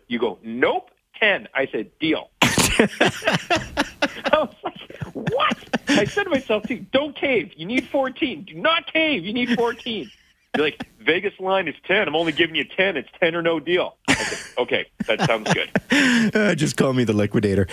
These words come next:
Speaker 2: Uh, anyway,
Speaker 1: Yeah.
Speaker 2: Bidsy, uh, I, I gotta ask you before I let you go with the Blue Jays,
Speaker 1: Yep.
Speaker 2: 'cause, you know, it sort of sums it up, eh? They, they, they win one against the Yankees, lose one. They win one against the Yankees, then they get the Pirates tonight. The Pirates below five hundred.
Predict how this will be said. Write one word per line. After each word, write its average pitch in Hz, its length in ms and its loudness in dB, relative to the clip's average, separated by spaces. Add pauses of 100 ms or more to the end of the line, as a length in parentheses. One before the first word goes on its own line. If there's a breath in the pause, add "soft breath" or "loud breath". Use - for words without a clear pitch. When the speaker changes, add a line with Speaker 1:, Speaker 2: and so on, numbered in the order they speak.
(320 loud breath)
Speaker 2:
Uh, 143 280 4
anyway, 190 380 4
Speaker 1:
Yeah. 160 40 4
Speaker 2:
Bidsy, 156 520 2
uh, 147 260 4
I, 143 200 2
I 139 80 4
gotta 151 220 2
ask 139 240 2
you 135 60 0
before 131 200 2
I 123 40 2
let 123 200 0
you 120 60 2
go 123 220 2
with 110 100 2
the 107 80 -2
Blue 120 200 4
Jays, 107 180 2
Speaker 1:
Yep. - 180 2
Speaker 2:
'cause, 110 180 2
you 147 80 2
know, 139 60 2
it 190 260 0
sort 247 180 2
of 135 60 2
sums 135 320 2
it 104 80 2
up, 95 160 2
eh? 127 120 6
They, 139 180 2
they, 139 260 2
they 127 240 4
win 190 260 2
one 214 120 4
against 180 280 2
the 175 60 2
Yankees, 139 400 2
lose 104 220 4
one. 110 140 6
They 117 100 4
win 254 160 2
one 220 100 2
against 170 240 2
the 160 80 4
Yankees, 131 380 4 (240 loud breath)
then 233 120 4
they 254 100 2
get 202 160 0
the 175 60 0
Pirates 170 440 2
tonight. 151 180 2
The - 80 -2
Pirates 160 320 2
below 147 240 2
five 139 280 2
hundred. 135 320 2